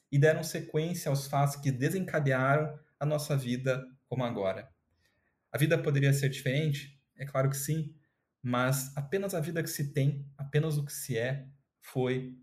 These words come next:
aquilo que foi possível de construir. Isso não quer dizer que devemos simplesmente nos conformar e pensar, então, que tudo é assim, que tudo é predeterminado. Não é por aí. Mas isso traz, primeiro, uma visão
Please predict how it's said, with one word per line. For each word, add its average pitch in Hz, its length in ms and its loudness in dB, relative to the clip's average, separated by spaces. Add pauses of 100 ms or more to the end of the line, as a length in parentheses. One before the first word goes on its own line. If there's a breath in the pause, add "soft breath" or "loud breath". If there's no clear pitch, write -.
aquilo 120 360 -4
que - 80 -12
foi 120 140 -2
possível 113 840 -6 (120)
de - 120 -14
construir. 107 640 -8 (1080)
Isso 190 180 -2
não 269 120 0
quer 214 200 0
dizer 156 340 2
que - 120 -6
devemos 123 720 -2 (140)
simplesmente 127 920 -2 (100)
nos - 120 -10
conformar 120 640 0
e 110 40 -6
pensar, 120 400 -2
então, 117 360 0
que - 180 -10
tudo 127 300 -2
é 104 40 -2
assim, 143 380 0
que 139 60 -6
tudo 117 180 -4
é - 20 -2
predeterminado. 117 920 -2 (180)
Não 110 140 -14
é 107 60 -6
por 120 220 -6
aí. 139 300 0 (720)
Mas 143 180 8
isso 180 220 2
traz, 139 300 2
primeiro, 123 600 2 (360)
uma 131 200 0
visão 120 640 2